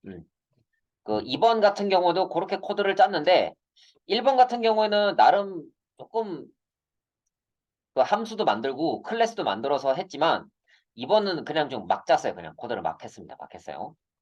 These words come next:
음. 그래서 결과를 보여드리자면, 결과를 보여드리자면 우선 이 번에 대한 결과, 이 번은 이런 거예요. 맛집 하면은 이렇게 맛집,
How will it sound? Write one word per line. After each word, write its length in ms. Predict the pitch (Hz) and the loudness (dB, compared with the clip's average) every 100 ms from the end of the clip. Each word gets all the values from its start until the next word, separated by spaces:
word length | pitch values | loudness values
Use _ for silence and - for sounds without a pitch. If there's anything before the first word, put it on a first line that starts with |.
| _ _ _ _ _ _ | _ _ _ _ _ _
음. 160 | 82 - _ _ _ | -20 -20 _ _ _
그래서 180 | - 110 | -4 -2
결과를 680 | - 147 180 196 196 190 190 | 2 6 6 6 4 2 2
보여드리자면, 880 | 120 160 131 147 147 113 147 110 80 _ | 2 2 2 -2 -2 -2 -2 -4 -8 _
결과를 440 | 95 101 123 123 | -8 0 0 0
보여드리자면 880 | 104 107 104 92 85 87 123 185 214 208 _ _ _ _ _ _ _ _ _ _ | -4 -8 -10 -12 -10 -6 -2 -2 -4 -14 _ _ _ _ _ _ _ _ _ _
우선 260 | 107 151 120 | -6 -4 -4
이 180 | 135 | -2
번에 320 | 180 233 226 202 | 4 4 4 6
대한 260 | 202 190 | 6 6
결과, 480 | 147 143 143 117 196 - 214 _ _ _ | 2 4 6 4 0 -14 -20 _ _ _
이 160 | 123 143 | -12 0
번은 260 | 185 196 | 0 0
이런 160 | 139 151 | -4 -2
거예요. 220 | 104 73 | -2 0
맛집 500 | 101 123 - 190 196 - | 2 2 0 -10 -10 -6
하면은 480 | 170 160 156 208 | -4 -2 -2 -4
이렇게 240 | 151 110 110 | -6 -12 -2
맛집, 400 | 95 92 117 | 0 0 -8